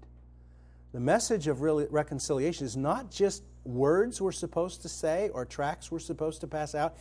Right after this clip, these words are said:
It's a life we live. I live reconciled to God. And having been reconciled to God, I live reconciled to you. I don't let anything get in the way now of me and another person.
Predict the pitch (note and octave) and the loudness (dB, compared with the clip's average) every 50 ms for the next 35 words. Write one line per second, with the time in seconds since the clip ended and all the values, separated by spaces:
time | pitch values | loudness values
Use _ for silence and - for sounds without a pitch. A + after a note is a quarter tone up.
0 | - - - - - F#3 F#3+ - G#3+ F#3+ F3+ F3 F#3 G3+ G3+ - A3+ G#3+ A3 D4+ | -20 -18 -10 -2 -2 0 4 4 6 6 8 8 8 8 6 4 2 2 4 2
1 | D#4 E3+ - E3 E3+ F3+ G3 F#3+ F#3 G3 G3 - A3+ G#3 - - A3 G#3 G#3 G#3 | 2 2 4 4 4 4 4 2 2 0 0 0 -4 -6 -4 -2 -2 -2 -2 -2
2 | G3+ - - G#3 G3 G#3 A3+ - - - - - - - - - - - - - | -8 -8 -10 -10 -10 -10 -12 -12 -18 -18 -20 -20 -20 -20 -20 -20 -20 -20 -20 -20
3 | - - - - - - E3 E3+ F3 G#3+ G#3+ G#3+ A3 G3 G#3 G#3 G#3 G#3+ G#3+ - | -20 -20 -20 -20 -10 -4 -2 0 2 4 4 4 4 4 4 4 4 2 2 0
4 | A3+ G#3 - - A3 G#3+ G#3+ - A3 G#3 A#3+ A#3 A3+ - G3+ G#3+ G#3+ A3+ C4+ B3 | -2 -2 2 2 2 2 2 0 2 4 4 4 6 6 4 4 4 4 2 2
5 | A3+ A#3 A3 A3 A#3+ A3+ G3 - - A3+ A3+ A3+ A3+ A3+ - - A3+ A#3+ D#4+ F#4+ | 2 0 0 0 -2 -4 -2 0 0 0 0 0 -4 -6 -10 -10 -8 -8 -6 -8
6 | D#4+ - - - - - - - - - - - - - - - - - - - | -8 -10 -14 -18 -20 -20 -20 -20 -20 -20 -20 -20 -20 -20 -20 -20 -20 -20 -20 -20
7 | - - - - - - - - - - - A3 D#4 F4+ D#4 A#3+ G#3+ D3 F#3+ C4 | -20 -20 -20 -20 -20 -20 -20 -20 -14 -4 -2 2 4 6 6 6 6 6 4 6
8 | D#4 F4+ E4+ - C#4 A3+ F#3+ F#3 - - E3+ D#3+ D#3 D3+ C#3+ C#3 C#3 C#3+ C#3+ D#3 | 6 6 6 4 4 4 4 4 4 4 4 4 6 6 4 4 2 0 2 2
9 | F3+ G#3 F#3+ D#3 F3+ G3+ G#3 A3+ A3+ A3+ A3+ A3+ A#3 A#3 - - C#4 F#4 - - | 4 2 2 2 2 2 4 4 4 4 2 2 0 -2 -2 -2 -4 -4 -6 -6
10 | - C#3 | -10 -10